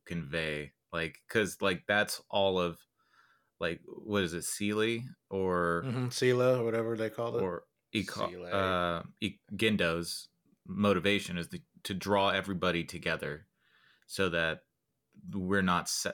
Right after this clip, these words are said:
Speaker 1: there's the boundaries between each other, our souls are no longer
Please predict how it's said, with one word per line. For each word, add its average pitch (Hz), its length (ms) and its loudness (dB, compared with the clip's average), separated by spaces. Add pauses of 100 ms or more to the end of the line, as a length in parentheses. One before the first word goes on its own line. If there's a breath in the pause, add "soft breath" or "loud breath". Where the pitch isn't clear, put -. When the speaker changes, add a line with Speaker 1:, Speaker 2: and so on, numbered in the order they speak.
Speaker 1:
there's 101 220 2
the 101 240 -4
boundaries 92 600 0
between 90 480 -4
each 85 200 -4
other, 80 320 -2
our 73 160 -2
souls 85 720 -4
are 90 120 -2
no 80 200 -4
longer 78 680 -6